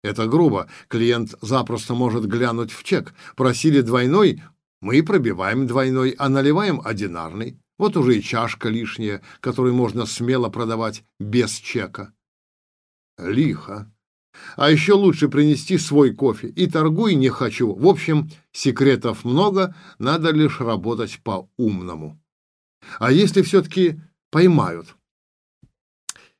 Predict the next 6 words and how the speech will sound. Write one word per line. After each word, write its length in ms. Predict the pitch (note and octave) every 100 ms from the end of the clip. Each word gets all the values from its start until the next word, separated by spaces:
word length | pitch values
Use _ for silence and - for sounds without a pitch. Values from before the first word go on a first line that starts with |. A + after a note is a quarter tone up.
| _ _ _ -
«Бывали 420 | F3 G3+ D#3+ D3
такие 340 | D3+ B2+ D3 A#2
случаи», 420 | - C3 G#2 A#2+
кивнул 380 | A2 B2 B2 A2+
Валерий 360 | A#2+ B2 A2+
смущённо. 800 | G#2+ A#2+ A2+ G#2+ - G2+ F#2 E2+